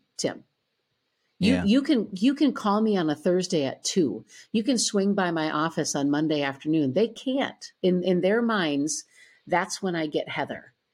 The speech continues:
Speaker 1: And so I want to give them Heather in those moments.
Speaker 2: Well, it's really hard to tell them from a platform, a stage, a microphone that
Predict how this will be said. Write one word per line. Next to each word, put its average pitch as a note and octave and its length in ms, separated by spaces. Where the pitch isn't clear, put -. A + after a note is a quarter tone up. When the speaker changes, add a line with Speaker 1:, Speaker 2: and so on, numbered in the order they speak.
Speaker 1:
And E3 140
so D#3+ 300
I D3+ 160
want D#3 380
to E3 120
give C#3+ 480
them B2+ 540
Heather C3+ 400
in D3+ 160
those C3 200
moments. - 580
Speaker 2:
Well, C3 220
it's B2 240
really D#3 200
hard F#2 520
to F#2 440
tell A#2 280
them F2+ 500
from F2+ 340
a D#2+ 120
platform, F2 880
a F2 60
stage, E2+ 500
a E2+ 40
microphone E2 680
that D#2 240